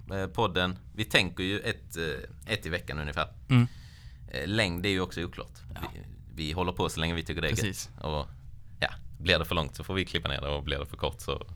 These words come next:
Speaker 1: får vi snacka ut det.
Speaker 2: Mm.
Speaker 1: <laughs> Eller ha ett långt postludium
Speaker 2: Ja,
Speaker 1: i slutet.
Speaker 2: precis. Vi går på känsla.
Speaker 1: Vi går på känsla. Men, ehm,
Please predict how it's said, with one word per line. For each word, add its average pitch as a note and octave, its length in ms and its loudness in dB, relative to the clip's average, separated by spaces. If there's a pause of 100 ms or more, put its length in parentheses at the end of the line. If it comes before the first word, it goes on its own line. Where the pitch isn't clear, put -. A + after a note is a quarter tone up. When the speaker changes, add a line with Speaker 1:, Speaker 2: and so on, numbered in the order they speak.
(160)
Speaker 1:
får - 120 0
vi D#2 60 2
snacka D#2 260 6
ut - 180 2
det. C#2 60 2
Speaker 2:
Mm. G#2 300 4
Speaker 1:
<laughs> - 60 -4
Eller D#2+ 160 6
ha F2 80 8
ett E2 80 0
långt E2+ 220 6
postludium E2 520 4
Speaker 2:
Ja, F2 120 4
Speaker 1:
i - 60 0
slutet. E2 300 2
Speaker 2:
precis. A2+ 420 6
Vi A#2+ 60 6
går A2+ 120 8
på A2+ 100 6
känsla. A2 440 4
Speaker 1:
Vi F2+ 120 4
går F#2+ 120 6
på E2 60 2
känsla. E2 380 -2 (220)
Men, F2+ 320 10
ehm, E2+ 320 4